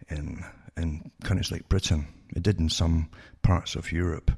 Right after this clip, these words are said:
But it, even that got knocked out eventually when they brought in,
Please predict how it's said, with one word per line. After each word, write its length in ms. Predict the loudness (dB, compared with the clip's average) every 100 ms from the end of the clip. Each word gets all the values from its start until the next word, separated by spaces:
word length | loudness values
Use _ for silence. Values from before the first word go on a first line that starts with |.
| -2 -20 -20 -20 _ _
But 140 | -2 -2
it, 120 | -4 -10 0
even 320 | 2 2 4
that 220 | 2 2
got 140 | -2
knocked 320 | -2 -2 -2 -6
out 80 |
eventually 480 | -4 -2 -2 -2 -4
when 220 | -4 -2
they 60 | 0
brought 260 | 4 4 2
in, 240 | 0